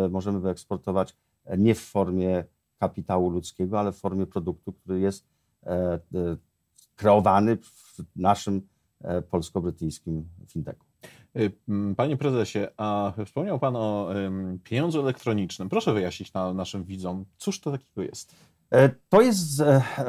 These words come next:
Speaker 1: można sobie wyobrazić, e, to w ten sposób, że, e, nasza, nasze złote, czy, e, euro, czy funty,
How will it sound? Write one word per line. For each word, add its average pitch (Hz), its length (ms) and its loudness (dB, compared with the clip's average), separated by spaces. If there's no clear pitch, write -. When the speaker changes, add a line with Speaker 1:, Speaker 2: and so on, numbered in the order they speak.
Speaker 1:
można 175 320 6
sobie 160 220 4
wyobrazić, 143 800 6
e, 123 220 6
to 123 140 -2
w 120 60 -16
ten 135 160 2
sposób, 127 480 -2
że, 117 300 6
e, 104 520 6
nasza, 117 680 6
nasze 113 400 2
złote, 120 440 2
czy, 101 440 -2
e, 90 240 -4
euro, 131 320 6
czy - 160 -8
funty, 139 500 0